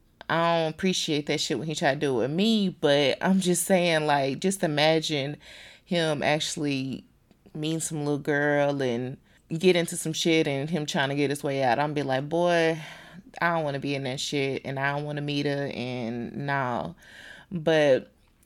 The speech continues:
anyway, I had to really tell him, like, "You are beautiful, dude." Like,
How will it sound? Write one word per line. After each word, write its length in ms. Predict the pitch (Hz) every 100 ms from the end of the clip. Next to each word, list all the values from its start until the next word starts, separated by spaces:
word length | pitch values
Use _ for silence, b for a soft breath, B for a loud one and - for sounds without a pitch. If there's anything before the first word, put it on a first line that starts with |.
| -
anyway, 520 | 226 240 214 170 147 160
I 100 | 202
had 240 | 240 233
to 60 | 175
really 280 | 175 185 196
tell 360 | - 175 185
him, 300 | 185 160 147
like, 560 | 147 143 143 143 143 -
"You 140 | 233
are 160 | 320 185
beautiful, 680 | 156 151 202 240 - 151 139
dude." 440 | 139 143 160 175
Like, 260 | 180 175